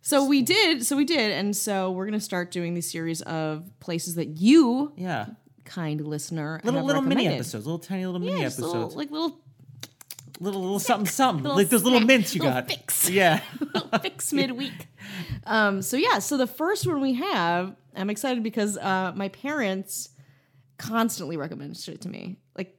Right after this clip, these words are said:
Speaker 1: con-, like it's a con-, whatever I'm working on, it's like
Speaker 2: In the same way they're like, "You should do this as, like, a joke in your skit." <laughs>
Speaker 1: Yeah, exactly. They're like, they're like, and one time, I, I did, did I ever tell you this? One time my dad, when I was doing stand-up a ton and, like, still pretty new to it,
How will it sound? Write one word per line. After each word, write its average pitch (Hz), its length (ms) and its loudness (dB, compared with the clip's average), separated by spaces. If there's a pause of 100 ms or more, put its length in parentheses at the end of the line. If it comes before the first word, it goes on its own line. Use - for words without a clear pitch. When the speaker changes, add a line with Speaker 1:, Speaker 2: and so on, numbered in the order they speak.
(120)
Speaker 1:
con-, - 260 -14
like 190 160 -2
it's 196 140 -4
a 180 100 -2
con-, 196 380 -4
whatever 226 300 0
I'm 226 120 2
working 190 240 -2
on, 151 140 -4
it's - 160 -8
like 160 160 -4
Speaker 2:
In 185 60 2
the 185 80 4
same 180 200 4
way 170 80 4
they're 160 100 2
like, 139 140 0
"You 139 60 -2
should 139 120 -8
do 135 80 -2
this 127 160 -6
as, 113 140 -6
like, 113 140 -8
a 110 40 -8
joke 113 380 -10
in 113 80 -12
your 107 80 -12
skit." - 400 -12 (100)
<laughs> - 120 -20
Speaker 1:
Yeah, 220 240 2
exactly. 202 360 0
They're 175 120 0
like, 170 260 -4
they're 202 140 2
like, 196 180 0
and 220 160 0
one 285 120 2
time, 349 380 0 (140)
I, - 80 -18 (140)
I 240 80 -8
did, 381 200 -8
did 415 60 -12
I 494 160 -4
ever 453 100 -8
tell 453 100 -6
you 415 60 -4
this? 415 280 -6
One 262 160 -4
time 330 160 -6
my 247 100 -2
dad, 196 580 0
when 180 100 -6
I 170 100 -4
was 170 180 -6
doing 185 320 -4
stand-up 160 680 -8 (100)
a 165 60 -10
ton 160 840 -6 (100)
and, 165 160 -10
like, 147 220 -10
still 180 320 -6
pretty 170 440 -10
new 165 240 -6
to 170 160 -2
it, 160 280 -4